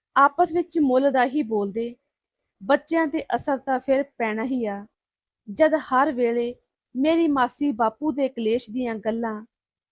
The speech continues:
ਕਰਿਆ ਕਰਦੀ ਸੀ। ਪਰ ਬਾਪੂ ਤੇ ਔਲਾਦ ਦੇ ਵੱਡੀ ਹੋਣ ਦਾ ਵੀ ਕੋਈ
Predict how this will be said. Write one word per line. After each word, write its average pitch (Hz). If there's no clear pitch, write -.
ਕਰਿਆ 330
ਕਰਦੀ 190
ਸੀ। -
ਪਰ 277
ਬਾਪੂ 233
ਤੇ 285
ਔਲਾਦ 226
ਦੇ 247
ਵੱਡੀ 233
ਹੋਣ 226
ਦਾ 214
ਵੀ 202
ਕੋਈ 330